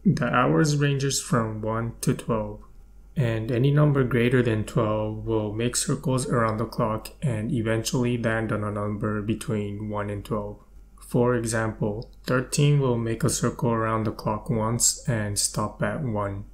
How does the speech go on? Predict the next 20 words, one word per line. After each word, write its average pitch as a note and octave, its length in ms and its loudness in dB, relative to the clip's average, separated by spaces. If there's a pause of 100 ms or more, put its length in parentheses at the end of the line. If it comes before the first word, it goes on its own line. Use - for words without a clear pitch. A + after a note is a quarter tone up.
(680)
And A#2 360 2
if G#2+ 160 0
you C#3 120 6
add D3+ 240 0
twelve B2+ 280 2
hours A#2 420 2
from - 340 0
a G#2+ 80 -2
position A#2+ 540 2
on A#2 140 0
the A#2 80 0
clock, A2 500 -4 (140)
you A2+ 340 2
come B2 240 -2
back A#2 320 0
to - 100 -2
the A2 120 0
same A2+ 420 0
exact A2 560 -4
position. G#2+ 640 -2